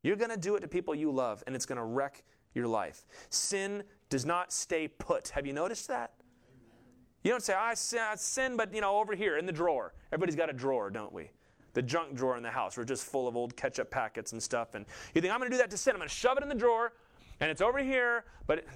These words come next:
it doesn't work that way. It never works that way. Don't be deceived. And don't you dare,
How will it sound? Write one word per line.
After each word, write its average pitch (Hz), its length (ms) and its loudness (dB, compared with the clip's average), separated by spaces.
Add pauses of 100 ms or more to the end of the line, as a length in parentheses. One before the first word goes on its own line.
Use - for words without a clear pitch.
(160)
it - 100 -14
doesn't - 360 -8
work - 180 -6
that - 240 -6
way. 85 220 -6
It 151 120 0
never 240 380 2
works 139 300 -4
that 92 200 -2
way. 90 260 -8 (840)
Don't 226 200 4
be 220 120 0
deceived. 233 640 -2 (840)
And 190 220 2
don't 339 300 2
you 262 240 4
dare, 160 680 0